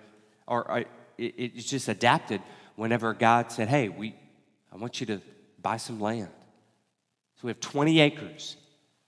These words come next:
of land in Emerson. We owe a hundred eighty-eight thousand dollars on this land in Emerson. We've been paying on it. And then we had offices in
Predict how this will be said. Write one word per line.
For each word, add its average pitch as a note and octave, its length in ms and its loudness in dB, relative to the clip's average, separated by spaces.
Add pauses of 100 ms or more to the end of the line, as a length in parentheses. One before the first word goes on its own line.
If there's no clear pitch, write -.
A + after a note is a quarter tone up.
(180)
of G#2 100 -12
land A2+ 360 4
in G2 80 -4
Emerson. F#2+ 380 -8 (540)
We A#2+ 180 -2
owe A#2 180 2
a G2+ 60 2
hundred C3 360 0
eighty-eight C3 480 2
thousand G#2+ 360 -2
dollars F#2 500 -10 (640)
on F#2+ 100 -12
this F#2 180 -12
land F2+ 260 -6
in E2+ 80 -10
Emerson. E2 360 -16
We've F2 120 -12
been G#2+ 140 -6
paying C#3 420 -2
on E2+ 60 -10
it. - 300 -20 (840)
And G#2+ 120 -6
then C3+ 400 4 (640)
we A2+ 120 0
had B2 180 6
offices B2 580 4
in G#2 180 -4